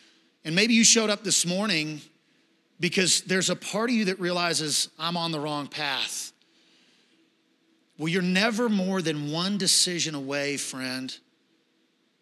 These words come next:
from getting on the right path. That's wonderful news. What's a little scary about this, for those of us who are on the right path,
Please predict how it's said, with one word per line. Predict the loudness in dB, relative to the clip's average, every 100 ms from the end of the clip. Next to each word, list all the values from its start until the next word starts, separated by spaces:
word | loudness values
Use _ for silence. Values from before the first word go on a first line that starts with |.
| _
from | -10
getting | -6 -6
on | -6 -8
the | -8
right | -8 -8
path. | -8 -8 -8
That's | -6 -4 -4
wonderful | -6 -6 -6 -6 -6
news. | -6 -6 -6 -2 0 0 -4 _ _ _ _ _ _ _ _ _ _ _ _ _
What's | -4 0
a |
little | 0 2
scary | 2 2 2 2
about | 0 0 -2
this, | -2 0 0
for | 0
those | -2 0 0
of | 0
us | 2 2
who | 2 -2 -4
are | -2 -2 -2
on | -4 -4 -2
the | -2
right | -4 -4 -6
path, | -8 -6 -8 -10 -12 -16